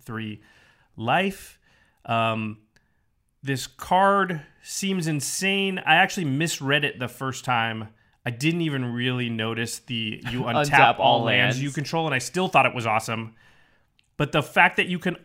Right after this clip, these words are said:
Speaker 1: when you cast Z-, Zakama, and it's important to note, it says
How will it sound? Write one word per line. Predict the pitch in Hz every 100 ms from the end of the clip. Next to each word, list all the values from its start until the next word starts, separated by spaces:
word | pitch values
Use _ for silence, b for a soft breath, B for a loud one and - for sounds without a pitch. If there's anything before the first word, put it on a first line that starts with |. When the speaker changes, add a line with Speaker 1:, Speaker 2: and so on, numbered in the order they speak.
| _
Speaker 1:
when | - 180 226
you | 240
cast | 240 - 165 165 -
Z-, | 147 127 _ 127
Zakama, | 139 156 147
and | 135 175
it's | 175
important | 190 - 233 214
to | 202
note, | 151 151 139 -
it | 135
says | - 135